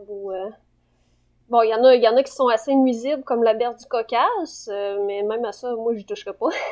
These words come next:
<laughs> Je vais laisser faire un expert. Puis, euh, mais tu sais, j'irai pas favoriser une plante plus qu'une autre juste sous prétexte parce qu'elle est belle ou de quoi de genre. Donc, euh, c'est ça. Euh, je me cherche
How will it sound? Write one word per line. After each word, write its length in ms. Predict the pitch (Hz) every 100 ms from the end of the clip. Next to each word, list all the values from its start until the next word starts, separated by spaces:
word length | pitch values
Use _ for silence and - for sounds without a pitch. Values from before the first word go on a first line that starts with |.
| - 220
<laughs> 80 | 196 220 _ - - - 554 359 208
Je 100 | 196
vais 80 |
laisser 220 | 190 196 -
faire 200 | 226 220
un 140 | 226
expert. 480 | 208 - 226 320 320 - _ _ -
Puis, 360 | - 208 208
euh, 300 | 202 196 190
mais 160 | 202 226
tu 40 | -
sais, 300 | 285 302 285
j'irai 340 | 220 220 240
pas 380 | 240 311 339 349 -
favoriser 520 | 254 247 240 233 294
une 200 | 285 254
plante 580 | - 247 262 277 285 269
plus 260 | 269 269 -
qu'une 240 | 262 247
autre 340 | 247 277 285 233
juste 280 | 285 277 -
sous 80 |
prétexte 460 | - 233 247 262 -
parce 180 | 208 -
qu'elle 140 | 220
est 80 | 202
belle 680 | 190 208 220 233 233 226 208
ou 220 | 202 202
de 80 | 214
quoi 200 | 233 226
de 80 |
genre. 380 | 202 202 196 254 _ _ _ _
Donc, 260 | 202 196 196 - 196
euh, 720 | 190 190 190 185 185 185 185 180
c'est 280 | - -
ça. 380 | 359 - 220 - _ _ _ _ -
Euh, 180 | 190 233
je 100 | 247
me 120 | 277
cherche 260 | 370 427